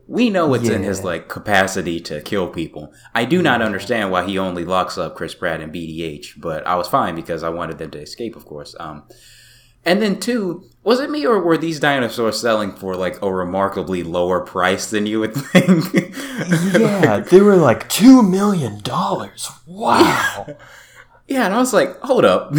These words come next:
Speaker 1: <laughs> These are, like, real dinosaurs. I, I would think we would get much, much higher than that." Um, I don't know. Seems strange to me.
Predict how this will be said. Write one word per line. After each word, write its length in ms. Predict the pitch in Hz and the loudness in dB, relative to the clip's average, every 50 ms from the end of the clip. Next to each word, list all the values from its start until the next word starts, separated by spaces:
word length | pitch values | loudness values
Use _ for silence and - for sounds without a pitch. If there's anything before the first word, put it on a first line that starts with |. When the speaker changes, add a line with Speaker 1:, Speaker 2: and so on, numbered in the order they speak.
| 143 - | -4 -4
Speaker 1:
<laughs> 160 | - - - 214 | -6 0 6 8
These 960 | 220 - - - 185 180 - - 277 - - - - 233 - 403 330 - 226 | 8 8 8 4 2 2 2 -2 -4 -6 -4 2 2 2 2 2 0 0 2
are, 160 | 147 127 117 | 2 2 2
like, 360 | 120 120 117 104 95 92 101 117 | 2 2 2 0 0 0 0 0
real 260 | 143 147 131 107 101 | 2 4 4 2 2
dinosaurs. 680 | 95 - - - - - 330 - - 107 95 92 90 101 | 2 2 0 0 0 0 -2 -2 -2 -4 -4 -4 -2 -2
I, 280 | 104 - 110 104 - - - - - - - - - - - - - - - - - _ _ _ - | -2 -2 -2 -6 -8 -12 -18 -20 -20 -20 -20 -20 -20 -20 -20 -20 -20 -18 -18 -20 -20 _ _ _ -8
I 220 | - - 147 170 | -6 -2 -2 -2
would 300 | 143 131 117 110 - - | -2 -2 -4 -4 -2 -2
think 340 | 135 120 113 - - - - - - | -2 -2 -2 -2 -8 -12 -18 -18 -18
we 280 | - 104 95 110 104 | -14 -8 -4 -4 -2
would 240 | 90 92 92 - - | -2 -4 -6 -6 -6
get 360 | - 90 87 - 170 - _ - _ _ _ - | -4 -4 -4 -4 -6 -10 _ -20 _ _ _ -10
much, 340 | - 285 277 226 - - 226 | -4 -2 0 0 0 -2 -2
much 220 | 240 269 254 - | -2 -2 -2 -2
higher 340 | - 139 117 98 90 87 82 | -4 -2 0 0 0 0 -2
than 200 | 80 85 82 82 | -4 -8 -8 -6
that." 380 | 82 80 78 76 71 - _ _ _ - | -6 -6 -8 -8 -12 -16 _ _ _ -16
Um, 380 | - 85 82 80 80 80 78 - _ _ _ _ _ _ _ _ _ _ _ _ _ _ _ - | -14 -14 -14 -14 -18 -20 -20 -20 _ _ _ _ _ _ _ _ _ _ _ _ _ _ _ -6
I 60 | 131 | -2
don't 120 | 143 151 | -2 0
know. 120 | 147 117 92 | 0 -2 -4
Seems 240 | - - 113 110 110 | -4 -4 -6 -6 -4
strange 380 | - - 123 113 104 95 - - | -2 -2 0 0 0 -2 -6 -8
to 80 | 87 | -8
me. 240 | 87 82 80 - - | -8 -8 -10 -12 -16